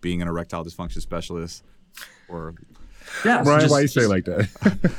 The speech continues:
Speaker 3: <laughs>
Speaker 1: No, 'cause he said, "I'm, I'm not a doctor. I'm not an erectile dysfunction specialist. I don't, I guess I don't know what, uh, what's your, what's your official title? Like, what would you, what would you give yourself as a title?"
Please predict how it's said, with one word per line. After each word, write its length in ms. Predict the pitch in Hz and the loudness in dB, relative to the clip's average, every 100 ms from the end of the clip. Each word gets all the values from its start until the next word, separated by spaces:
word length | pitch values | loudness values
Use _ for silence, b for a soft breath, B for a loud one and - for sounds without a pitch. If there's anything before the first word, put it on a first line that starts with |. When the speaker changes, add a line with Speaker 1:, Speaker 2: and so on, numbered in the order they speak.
| - | -10
Speaker 3:
<laughs> 120 | - | 0
Speaker 1:
No, 160 | 196 180 | 4 4
'cause 140 | 120 | 2
he 80 | 117 | 2
said, 280 | - 156 156 | 2 2 2
"I'm, 240 | 107 101 - | 0 -2 -8
I'm 100 | 82 | -12
not 120 | 90 117 | -6 0
a 40 | |
doctor. 340 | 156 170 170 | 2 2 2
I'm 80 | 110 | -2
not 80 | 104 | 0
an 60 | 101 | -2
erectile 340 | 101 95 101 | -4 -4 -4
dysfunction 360 | 95 151 147 131 | -2 -4 -4 -2
specialist. 260 | 135 123 | -2 0
I 140 | 120 120 | 0 2
don't, 120 | 110 | 0
I 80 | 107 | -2
guess 180 | 113 | -2
I 60 | 117 | -2
don't 140 | 110 | 0
know 160 | 110 107 | 0 0
what, 260 | 101 101 - | 0 -2 -2
uh, 380 | 101 95 90 87 - b b b b b _ | -2 -2 -4 -8 -14 b b b b b _
what's 200 | 127 151 | -2 0
your, 120 | 190 156 | 2 0
what's 200 | 170 185 | -2 2
your 100 | 190 | 0
official 340 | - 175 143 | 2 0 0
title? 440 | - 123 104 80 82 | 0 0 0 -2 -6
Like, 140 | 92 127 | -2 0
what 80 | 147 | 0
would 100 | 131 | 0
you, 300 | 127 117 113 | -2 -2 -4
what 140 | 104 131 | -2 -2
would 120 | 113 | -2
you 120 | 113 | -4
give 180 | 101 90 | -4 -4
yourself 400 | 85 - 82 - | -6 -4 -4 -6
as 140 | 82 82 | -12 -8
a 40 | |
title?" 360 | 90 82 73 | -6 -6 -8